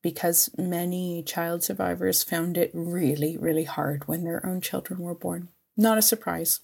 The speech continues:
really. In fact, there's one wonderful woman in the book, again, somebody I'm very <laughs> close to, Paulette, and there's a bit where she describes the shock of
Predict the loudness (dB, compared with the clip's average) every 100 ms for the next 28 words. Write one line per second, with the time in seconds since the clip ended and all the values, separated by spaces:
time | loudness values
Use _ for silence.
0 | -4 0 2 2 -2 -6 -6 -8 -6 -4
1 | 2 2 4 4 6 4 4 0 -2 -2
2 | -2 -2 0 0 4 4 4 0 -4 -2
3 | 0 0 0 0 0 -2 0 2 2 2
4 | 0 2 2 2 6 6 10 10 10 8
5 | 8 8 8 2 -6 -12 -6 8 10 12
6 | 10 8 6 8 8 8 6 8 8 8
7 | 8 8 6 6 6 6 4 4 4 8
8 | 8 4 _ _ _ -2 2 2 4 6
9 | 6 6 2 2 4 4 6 6